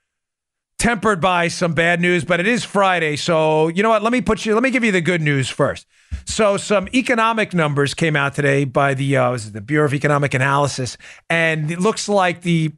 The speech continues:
first quarter of the year, the economic growth rates were an astonishing three point two percent,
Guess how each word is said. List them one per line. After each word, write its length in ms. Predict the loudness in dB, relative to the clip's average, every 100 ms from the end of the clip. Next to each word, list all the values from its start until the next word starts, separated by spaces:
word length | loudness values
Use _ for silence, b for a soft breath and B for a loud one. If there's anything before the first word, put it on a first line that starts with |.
| -12
first 360 | -2 2 2 0
quarter 380 | 0 2 2 0
of 80 | 0
the 80 |
year, 240 | 2 2 2
the 180 | 0 -2
economic 520 | 0 2 2 0 0
growth 320 | 2 2 2
rates 300 | 0 0 0
were 120 | 0
an 140 | 0 0
astonishing 960 | -6 -6 -2 0 2 0 -2 -2 -2
three 640 | -4 -12 -12 0 2 2 2
point 380 | 2 2 2 0
two 200 | 0 2
percent, 600 | 2 0 2 2 2